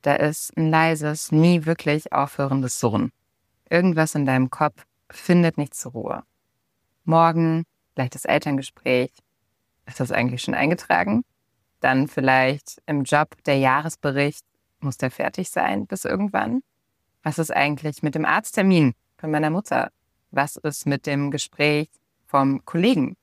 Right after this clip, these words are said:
vom letzten Dienstag und wie soll ich damit umgehen? Was ist mit dem Konflikt, den vielleicht meine Mitarbeiter haben? Haben wir eigentlich noch Milch im Kühlschrank?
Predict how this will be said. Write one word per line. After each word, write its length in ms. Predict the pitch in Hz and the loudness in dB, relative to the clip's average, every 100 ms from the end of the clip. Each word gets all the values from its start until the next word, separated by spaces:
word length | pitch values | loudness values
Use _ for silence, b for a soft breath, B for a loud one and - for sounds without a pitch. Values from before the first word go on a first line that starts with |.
| _ | _
vom 140 | 151 | -2
letzten 320 | 143 151 - 135 | -2 -2 -6 -8
Dienstag 520 | 185 - - 123 160 | -8 -4 -2 0 -2
und 200 | 143 135 | -6 -6
wie 80 | 147 | -4
soll 160 | 135 | -4
ich 80 | 156 | -4
damit 240 | 131 131 | -4 -4
umgehen? 480 | - 214 131 123 180 - _ _ _ - | -2 -4 -4 -4 -6 -8 _ _ _ -6
Was 180 | 147 165 | -4 -4
ist 120 | - | -4
mit 160 | 151 | -4
dem 180 | 147 143 | -2 -4
Konflikt, 520 | 135 151 - 214 - | -4 -6 -2 -2 0
den 160 | 139 127 | -2 -2
vielleicht 300 | - 127 - | 0 -2 0
meine 160 | 131 131 | 0 0
Mitarbeiter 580 | 156 190 123 117 120 | -2 -4 -4 -6 -6
haben? 380 | 127 117 131 208 - _ _ _ _ _ _ | -4 -4 -4 -6 -10 _ _ _ _ _ _
Haben 160 | 170 | 0
wir 100 | 220 | 0
eigentlich 220 | 254 240 | 2 0
noch 140 | 190 143 | -2 -6
Milch 200 | 143 131 | -8 -8
im 80 | 180 | -8
Kühlschrank? 580 | 240 220 - 135 151 | -6 -6 0 0 0